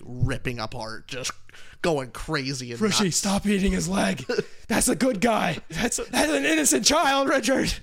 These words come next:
Speaker 2: Stop.
Speaker 1: I could see myself going nuts on a battlefield. I'd,
Speaker 2: Yeah.
Speaker 1: I'd go cuckoo.
Speaker 2: You got that John Gwen type of style. Like, you look like John Gwen.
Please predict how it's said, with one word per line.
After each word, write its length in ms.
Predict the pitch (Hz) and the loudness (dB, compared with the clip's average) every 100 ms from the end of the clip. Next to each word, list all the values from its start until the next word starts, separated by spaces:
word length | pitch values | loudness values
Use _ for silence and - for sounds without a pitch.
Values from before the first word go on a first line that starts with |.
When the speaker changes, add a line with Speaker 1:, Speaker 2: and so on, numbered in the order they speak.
| - | -8
Speaker 2:
Stop. 680 | - - 294 - 294 - 226 - - - - - - - - | -6 0 0 2 0 -2 -8 -16 -18 -18 -14 -10 -10 -8 0
Speaker 1:
I 100 | 262 | 0
could 180 | 294 233 | 2 -2
see 160 | 220 | 0
myself 420 | 170 147 - 135 - | 2 0 0 -4 -4
going 280 | 135 123 120 | -6 -6 -10
nuts 260 | 113 - | -12 -12
on 100 | 110 | -12
a 60 | 95 | -12
battlefield. 600 | 80 60 - - 53 - _ _ _ _ - - - _ _ - | -14 -16 -20 -20 -20 -20 _ _ _ _ -20 -20 -20 _ _ -4
I'd, 140 | 165 | 0
Speaker 2:
Yeah. 180 | 208 104 98 | 0 -2 -4
Speaker 1:
I'd 160 | 196 | -4
go 120 | 175 | -4
cuckoo. 320 | 120 101 - 165 | -6 -8 -8 -4
Speaker 2:
You 60 | |
got 260 | 170 214 220 | 0 0 0
that 200 | 208 170 | -2 -2
John 460 | 131 156 156 180 160 | -4 -2 0 0 -4
Gwen 680 | 135 156 151 151 160 165 160 208 - | -4 -2 2 2 0 -4 -6 -8 -6
type 300 | - 180 160 | -2 -2 0
of 80 | 151 | -2
style. 500 | - 160 151 156 151 | -2 0 2 2 0
Like, 260 | 131 - - | -4 -10 -16
you 260 | 220 160 | -6 -2
look 200 | 175 247 | 0 2
like 160 | 240 202 | 2 0
John 320 | 180 190 185 | 2 2 0
Gwen. 380 | 175 190 196 208 | 0 0 -2 -6